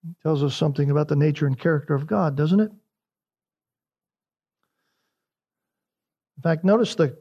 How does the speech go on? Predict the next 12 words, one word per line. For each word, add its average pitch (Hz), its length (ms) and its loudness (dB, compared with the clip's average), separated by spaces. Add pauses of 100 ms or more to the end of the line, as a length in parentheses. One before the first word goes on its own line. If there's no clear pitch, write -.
(120)
contrast 160 800 2
a 139 40 0
few 175 240 0
verses 147 440 0
back. 139 480 -2 (1000)
Apparently, 170 960 0 (1300)
some 208 420 2
were 190 120 4
saying, 139 760 2 (1500)
"Uh, 202 340 2
you 220 140 2
know, 226 380 2